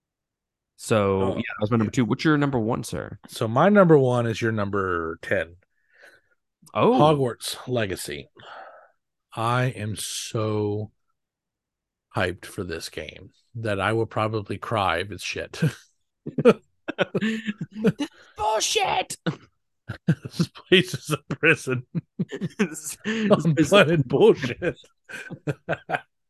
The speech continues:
Speaker 2: I mean, I'm pretty sold on just going around killing everybody that I can that, you know, obviously can be killed. You know, I'm sure it's gonna be like Call of Duty where you kill a fucking civilian. They're like, "Oh, you can't do that." And checkpoint.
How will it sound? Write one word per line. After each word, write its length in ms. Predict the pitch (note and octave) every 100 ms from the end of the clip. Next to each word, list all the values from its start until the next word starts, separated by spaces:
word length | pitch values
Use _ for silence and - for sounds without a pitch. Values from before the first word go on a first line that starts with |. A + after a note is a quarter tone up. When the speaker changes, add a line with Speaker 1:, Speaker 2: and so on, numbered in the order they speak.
| _ - - _ _ - F#3 - _ - - - - -
Speaker 2:
I 200 | D3 E3+
mean, 440 | F3+ E3+ D#3+ D3+ - - - - - -
I'm 220 | D#3+ B3
pretty 220 | B3+ F#3
sold 360 | - D#3 C#3+ B2
on 140 | B2
just 160 | A#2+ A#2
going 200 | B2+ A#2+
around 280 | A#2 A2 G#2+
killing 300 | C#3 A#2 G#2
everybody 460 | G#2 G2+ F#2+ G#2
that 120 | G2+
I 80 | F2+
can 420 | - A2+ F#2+ F#2
that, 120 | F#2+ -
you 200 | C3+ A#2
know, 180 | G2 G2+ -
obviously 420 | B2 A2 G2+ F#2+
can 160 | F2 G#2
be 120 | F2+
killed. 380 | - A#2 D#2+ F2+ _ _ _ _ _ _ _ -
You 120 | A#2
know, 240 | G#2 F#2+ G#2
I'm 140 | B2+ C#3+
sure 220 | - E3+
it's 120 | D3
gonna 120 | D3
be 100 | C3+
like 200 | C3 A#2+
Call 280 | - B2+ A#2+
of 60 | A2+
Duty 280 | A#2+ A#2 A2
where 140 | G#2+
you 160 | G#2+ G#2+
kill 280 | - A#2
a 40 | G#2+
fucking 320 | - A#2 A2+
civilian. 460 | G2+ G#2 A2+ A2+ G#2+
They're 100 | G#2+
like, 140 | B2+
"Oh, 160 | C4 C4
you 160 | B3+
can't 240 | C4 B3+ A3+
do 140 | B3+
that." 280 | B3 G3+ D#3
And 200 | C#3 C3
checkpoint. 560 | - B2 - A#2+ A#2+